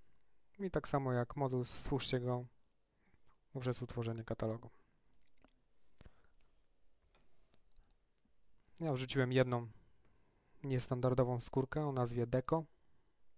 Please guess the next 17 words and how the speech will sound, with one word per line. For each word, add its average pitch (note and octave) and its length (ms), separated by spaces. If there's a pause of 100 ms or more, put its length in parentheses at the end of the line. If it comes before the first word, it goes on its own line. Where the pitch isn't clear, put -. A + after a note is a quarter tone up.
(800)
I D#3+ 40
teraz C3 180
pokażę A#2+ 320
wam, A#2 140
jak A2+ 100
ją A#2 120
włączyć. A#2 580 (3500)
Wchodzimy B2+ 300
w A#2+ 80
zarządzaj, C3+ 580 (1700)
skórki C3+ 560 (2750)
i D#3 60
powinno C3+ 400
znaleźć B2 340
się B2 240
na B2 160
liście. A#2+ 420